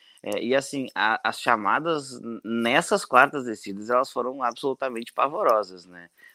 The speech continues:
Passe no tight end. Só que o tight end não é a primeira arma, a segunda, talvez nem a terceira do, do, do Herbert passando a bola. Uma quarta pra uma. Aí você força um passe no tight end, ele não é um jogador muito, muito veloz,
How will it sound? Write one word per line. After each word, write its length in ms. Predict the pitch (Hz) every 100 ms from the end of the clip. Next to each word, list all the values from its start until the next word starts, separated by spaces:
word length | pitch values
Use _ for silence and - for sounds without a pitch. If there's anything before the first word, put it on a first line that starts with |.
| _ -
Passe 340 | 127 156 -
no 120 | 156
tight 300 | 143 143 135
end. 280 | 123 117 101
Só 140 | - 135
que 100 | 170
o 60 |
tight 180 | - 196
end 240 | 170 202
não 160 | 190 156
é 100 | 143
a 60 | 170
primeira 380 | 151 127 123
arma, 360 | 107 107 131 117
a 20 |
segunda, 600 | - - 107 131 135 120
talvez 300 | - 101 107
nem 140 | 120 120
a 80 | 135
terceira 560 | 135 123 107 113 127
do, 240 | 101 101 98
do, 260 | 101 101
do 140 | 95 104 101
Herbert 260 | 110 110 -
passando 340 | 117 - 120
a 40 | 120
bola. 360 | 101 90 82 _ _ _ _ _ -
Uma 120 | 107
quarta 280 | 107 110 127
pra 200 | 120 127
uma. 340 | 117 104 85 - - _
Aí 160 | - 104
você 240 | 101 117
força 400 | 123 120 120 135
um 80 | 139
passe 280 | 131 117 131
no 80 | 127
tight 200 | 120 120
end, 400 | 123 160 175 - - - -
ele 120 | 120
não 100 | 123
é 80 | 123
um 80 |
jogador 360 | 120 120 117 117
muito, 240 | 117 113 110
muito 500 | 104 98 117 123 123
veloz, 720 | 120 110 110 147 175 -